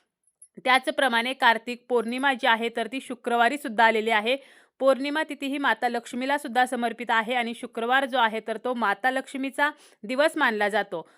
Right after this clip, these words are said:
तर असे हे सर्व योग जे आहेत, तर ते यावर्षी जुळून आलेले आहेत. तर आता आपण कार्तिक स्वामी पूजन जे आहे, तर ते कसे करावे, कार्तिक स्वामींचे दर्शन आपण कधी घ्यावे, त्याचप्रमाणे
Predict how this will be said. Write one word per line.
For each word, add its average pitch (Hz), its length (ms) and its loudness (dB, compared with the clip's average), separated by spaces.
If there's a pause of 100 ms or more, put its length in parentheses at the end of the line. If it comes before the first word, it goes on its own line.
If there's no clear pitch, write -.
(160)
तर 277 140 2
असे 294 300 0
हे 294 180 0
सर्व 262 360 -2
योग 262 320 0
जे 247 120 -4
आहेत, 226 260 0 (140)
तर 233 120 -2
ते 254 240 -4
यावर्षी 220 520 -2
जुळून 233 340 -6
आलेले 208 320 -2
आहेत. 180 280 -2 (420)
तर 285 140 2
आता 285 220 2
आपण 277 220 -2
कार्तिक 277 600 -2 (260)
स्वामी 240 340 0
पूजन 240 400 -4
जे 226 100 -2
आहे, 185 280 0 (380)
तर 285 220 2
ते 302 100 2
कसे 277 320 -4
करावे, 220 440 0 (260)
कार्तिक 233 360 0
स्वामींचे 220 480 -2
दर्शन 226 380 -2
आपण 254 260 -2
कधी 233 280 -6
घ्यावे, 208 360 -2
त्याचप्रमाणे 214 840 -2